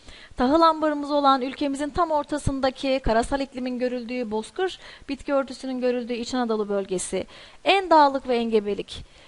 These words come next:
e, engebeli, fizik, e, fiziki haritalarda en koyu renkle gösterilen Doğu Anadolu bölgesi ve Güneydoğu Anadolu bölgesi. Şimdi bölgelerimizin sırayla ekonomik faaliyet kollarını işleyecek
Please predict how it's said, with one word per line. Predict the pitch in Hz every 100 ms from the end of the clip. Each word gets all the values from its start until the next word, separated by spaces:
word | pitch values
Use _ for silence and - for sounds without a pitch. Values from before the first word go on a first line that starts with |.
| -
e, | -
engebeli, | 226 226 226 226 202 196 196 - -
fizik, | 262 226 247 - - 254
e, | 233 240
fiziki | 254 240 277 330 330
haritalarda | 330 294 302 285 285 285
en | 339 403
koyu | 381 339 294
renkle | 262 262 240
gösterilen | 240 240 240 233 226 240 208
Doğu | 202
Anadolu | 240 254 247
bölgesi | 240 240 233 240 262 247 254 - - -
ve | 302 320 - -
Güneydoğu | 254 269 254 214 202
Anadolu | - 254 226 214 208 277 311 - _ 220
bölgesi. | 202 185 175 - -
Şimdi | - 508 262 202 - - - -
bölgelerimizin | 330 320 330 330 330 311 349
sırayla | - 320 359 330
ekonomik | 269 277 294 -
faaliyet | 294 254 269 294 -
kollarını | 262 226 202 254
işleyecek | 302 - 214 202 254 277 - -